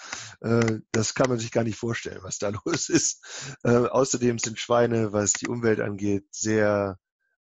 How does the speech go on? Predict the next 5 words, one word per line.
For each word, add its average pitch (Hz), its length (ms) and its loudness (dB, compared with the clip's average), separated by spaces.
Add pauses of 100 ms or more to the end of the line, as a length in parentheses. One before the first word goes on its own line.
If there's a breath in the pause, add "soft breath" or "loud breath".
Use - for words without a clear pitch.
ähm, 92 640 -8 (1160)
sehr 220 220 -2
aggressiv. - 640 -4
Die, 107 340 -12
äh, 101 260 -8